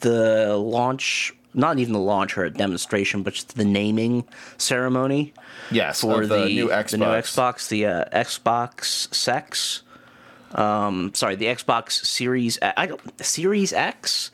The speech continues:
Speaker 1: Like, uh, why,
Speaker 2: Yeah.
Speaker 1: why are you, a si-, a singular device is a series? Like, it, it sort of works
Speaker 2: It's
Speaker 1: for graphic
Speaker 2: pretty,
Speaker 1: cards because you have a,
Speaker 2: it's
Speaker 1: a range of devices within that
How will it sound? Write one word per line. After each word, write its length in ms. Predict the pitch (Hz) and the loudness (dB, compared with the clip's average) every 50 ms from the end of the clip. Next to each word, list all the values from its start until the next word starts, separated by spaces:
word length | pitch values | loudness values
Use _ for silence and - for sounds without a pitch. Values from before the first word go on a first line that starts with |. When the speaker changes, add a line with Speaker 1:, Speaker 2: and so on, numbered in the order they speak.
| - - - - - - - - | -16 -20 -20 -20 -20 -14 0 2
Speaker 1:
Like, 180 | 143 147 165 | 2 4 4
uh, 100 | 175 180 | 2 2
why, 180 | 120 143 160 185 | 2 2 2 2
Speaker 2:
Yeah. 320 | 185 180 180 87 92 90 - | 4 2 2 2 2 2 2
Speaker 1:
why 140 | 143 156 190 | 2 0 2
are 20 | 220 | 2
you, 160 | 233 240 202 - - - | 0 -2 -2 -4 -2 0
a 120 | 151 147 | 0 0
si-, 280 | - - - 190 - - - - - _ | 0 0 -2 -2 -2 -4 -12 -20 -4 _
a 60 | 127 | -2
singular 440 | - - - 175 175 175 185 175 165 | -2 0 0 0 2 4 4 4 4
device 560 | 151 139 123 127 127 151 196 185 - - - - - | 2 2 2 2 2 2 0 0 -2 -2 -4 -2 -2
is 140 | 120 110 | -2 -2
a 40 | 113 | 0
series? 720 | - - - 139 135 151 175 208 226 233 220 - - - - - - - _ _ - - - - - - _ _ _ _ - | -2 -2 -2 -2 0 0 0 0 0 0 0 -2 -2 -4 -8 -12 -20 -20 _ _ -20 -20 -20 -20 -20 -20 _ _ _ _ 2
Like, 500 | 123 120 120 120 117 - - - - - | 4 4 4 0 -2 -6 -14 -20 -6 -2
it, 180 | 147 147 139 - | 0 0 0 0
it 120 | 147 143 - | -2 0 0
sort 260 | - - 196 190 165 | 0 2 2 2 0
of 140 | 147 139 165 | 0 0 2
works 340 | 190 208 185 151 - - - | 2 2 2 2 0 -4 -4
Speaker 2:
It's 80 | 120 | -4
Speaker 1:
for 80 | 123 110 | -4 -2
graphic 460 | - 151 170 196 233 208 - 254 214 | 0 2 2 2 0 0 -2 -2 0
Speaker 2:
pretty, 160 | 170 156 139 | 2 2 2
Speaker 1:
cards 380 | 120 107 98 101 107 127 147 - | 2 2 2 2 0 -2 -2 -4
because 280 | - 117 - 117 107 | -6 -2 -2 0 2
you 80 | 120 113 | 2 2
have 80 | 110 113 | 4 2
a, 60 | 104 | 2
Speaker 2:
it's 80 | - | 2
Speaker 1:
a 80 | 110 117 | 2 0
range 640 | 113 110 104 110 113 113 110 110 117 131 143 143 | 0 0 0 0 0 2 2 2 2 2 2 2
of 120 | 160 156 151 | 0 0 0
devices 640 | 160 135 - 110 98 80 - - - 113 131 147 - | -2 0 0 0 0 0 0 0 0 0 0 0 0
within 360 | - 120 - 107 107 107 107 | -2 -2 0 0 0 2 0
that 260 | 107 107 104 104 104 | 0 0 0 -2 -4